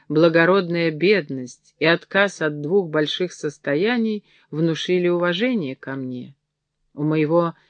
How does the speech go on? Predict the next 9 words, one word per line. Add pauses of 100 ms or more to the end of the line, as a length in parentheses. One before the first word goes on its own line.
(120)
милого
графа
Моски (240)
нет
и
двадцатой
доли
тех
богатств,